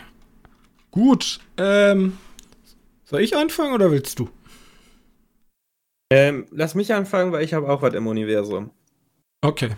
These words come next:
Speaker 2: Ach so, äh, witzig. Ähm,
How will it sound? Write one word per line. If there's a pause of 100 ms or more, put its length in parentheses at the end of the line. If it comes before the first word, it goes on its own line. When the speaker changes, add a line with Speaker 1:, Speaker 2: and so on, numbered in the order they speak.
(800)
Speaker 2:
Ach
so,
äh, (500)
witzig. (880)
Ähm,